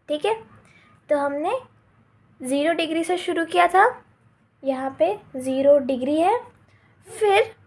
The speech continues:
जब हमने नाइंटी डिग्री घुमा दिया, तो point ए यहाँ पे आ गया, अब फिर से जब मैं एक नाइंटी डिग्री घुमाऊँगी, which is one eighty degree, तो ये point A यहाँ पे आ जाएगा। This is the point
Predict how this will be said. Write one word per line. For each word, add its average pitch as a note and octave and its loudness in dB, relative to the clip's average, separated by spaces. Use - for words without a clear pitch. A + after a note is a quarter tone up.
जब E4 2
हमने E4+ 0
नाइंटी D4 -2
डिग्री F4+ -2
घुमा E4 -2
दिया, E4 0
तो D4+ 10
point E4+ 2
ए F#4 -2
यहाँ C#4 0
पे C#4 6
आ A#3 2
गया, A3 -6
अब D#4 -4
फिर F4 0
से A4 8
जब G#4+ 8
मैं F#4+ 2
एक G4 -2
नाइंटी D#4+ 2
डिग्री E4 2
घुमाऊँगी, D4+ 4
which E4 -2
is E4 2
one C4 4
eighty F#4 2
degree, B3+ 0
तो D4 4
ये C#4 0
point C#4+ 0
A D4+ 0
यहाँ C4+ -4
पे C4+ 6
आ B3 2
जाएगा। B3+ -10
This D4 -2
is D4+ 0
the G4 -2
point E4+ -2